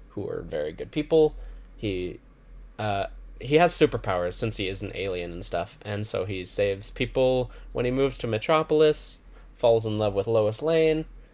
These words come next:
saves the world from Lex Luthor, who's a rich billionaire,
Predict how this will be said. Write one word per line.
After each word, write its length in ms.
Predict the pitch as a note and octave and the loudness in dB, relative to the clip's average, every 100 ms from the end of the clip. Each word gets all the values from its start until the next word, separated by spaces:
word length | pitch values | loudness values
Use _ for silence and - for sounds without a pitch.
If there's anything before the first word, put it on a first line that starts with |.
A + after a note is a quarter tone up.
| - - - - - - - | -20 -20 -20 -20 -20 -20 -8
saves 760 | - - A#2 A2+ A2+ G#2 - | -4 4 6 8 6 4 -6
the 160 | - G#2 | -4 -4
world 360 | G2+ B2 B2+ B2 | 2 2 2 -2
from 200 | - G#2 | -4 -4
Lex 260 | F#2+ - | -4 -4
Luthor, 480 | C3 D3 D3 C#3+ C#3+ | 2 4 6 4 4
who's 220 | C3 G2+ | 0 0
a 60 | G2 | 0
rich 380 | G2 A2+ - - - - A2+ | 2 2 0 -12 -18 -14 -2
billionaire, 840 | A#2+ B2+ B2 B2 A#2+ A#2+ A#2+ A#2+ | 0 2 2 2 4 4 4 2